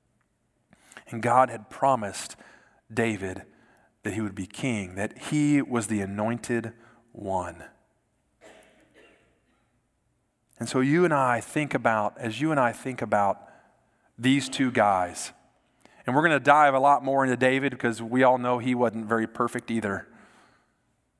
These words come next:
But there was an attitude difference between Saul and David. David was a,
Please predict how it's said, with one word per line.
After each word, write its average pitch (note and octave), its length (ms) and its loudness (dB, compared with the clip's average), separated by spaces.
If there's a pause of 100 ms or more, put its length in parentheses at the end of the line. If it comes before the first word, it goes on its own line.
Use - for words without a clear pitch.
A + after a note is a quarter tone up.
(800)
But - 80 -8
there C#3+ 80 4
was C#3+ 120 2
an C3+ 120 2
attitude C#3 580 0
difference A2 420 -4
between - 400 -6
Saul A#2 400 2
and G2+ 160 -6
David. G#2 440 -4 (2500)
David C#3 200 2
was C3 180 0
a, A#2+ 160 2